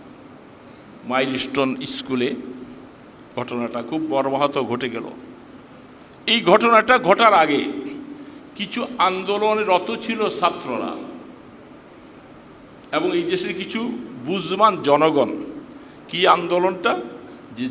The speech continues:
জাতিসংঘের মানবাধিকার একটা অফিস বাংলাদেশে খোলা হচ্ছে।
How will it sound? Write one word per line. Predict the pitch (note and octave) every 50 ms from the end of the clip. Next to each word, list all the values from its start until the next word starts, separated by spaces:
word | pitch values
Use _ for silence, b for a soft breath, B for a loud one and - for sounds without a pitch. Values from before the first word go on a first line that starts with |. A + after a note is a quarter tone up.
| B2+ B2+
জাতিসংঘের | D3 D#3+ E3+ A3+ A3+ A#3 A#3+ - - B3 B3 B3 A#3+ A#3+ B3 A#3
মানবাধিকার | G3 F3 F3 F3 F3+ F#3 F3+ F#3 F#3 G3 - - B3+ B3+ B3+ B3+ B3+ -
একটা | F3 F3 - - G3+
অফিস | F3 D#3+ D#3+ D#3 D#3 D#3+ E3 D#3+ - -
বাংলাদেশে | - E3 D#3+ D#3+ D#3 D3+ D3+ D3+ D3 D3 E3+ D3 -
খোলা | D3+ C3+ B2+
হচ্ছে। | A#2+ - - - -